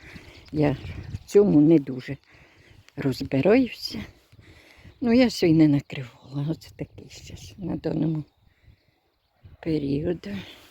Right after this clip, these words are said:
Моя хороша. Дівчатки, це мене так зустрічають котики, як я приходжу додому. Ай, моя така хороша Люся. Ну, вона не дає гладити, вона лежить, а гладити не дає.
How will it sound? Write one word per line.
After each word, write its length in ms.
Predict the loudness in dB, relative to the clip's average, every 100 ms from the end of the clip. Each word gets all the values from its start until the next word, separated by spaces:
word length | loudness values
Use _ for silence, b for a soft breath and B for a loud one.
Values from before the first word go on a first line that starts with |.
| B B B B B _ _ _ _ _ _
Моя 520 | -2 2 4 2 0 -4 -2
хороша. 840 | -2 0 0 0 -2 -12 -12 -12 -12 b b b b b b b -18 -6
Дівчатки, 520 | 2 2 0 -10 -10
це 160 | -2
мене 260 | 2 2 0
так 280 | -4 -10 -10
зустрічають 840 | -16 -10 -4 -4 -2 -2 -2 -4
котики, 500 | -2 -2 0 -6 -6
як 160 | -10 -4
я 120 | -2
приходжу 600 | -4 -6 -8 0 0 0 -4
додому. 600 | -2 0 0 0 -2 -6 b b b _ -8
Ай, 260 | -2 0
моя 400 | 2 2 0 -4
така 340 | -6 -12 -10 -12
хороша 640 | -6 -4 -4 -4 -6 -4
Люся. 640 | -2 0 -2 -2 -6 -4 0
Ну, 140 | 2
вона 280 | 2 2 0
не 160 | 2 2
дає 640 | 2 0 -2 -2 -2 -4 -6
гладити, 540 | -6 -6 -6 -12 -8
вона 280 | -6 -2 -2
лежить, 460 | -2 -4 -4 -4 -2
а 40 |
гладити 580 | -2 -2 -4 -4 -6 2
не 160 | 2 2
дає. 360 | -2 -2 -4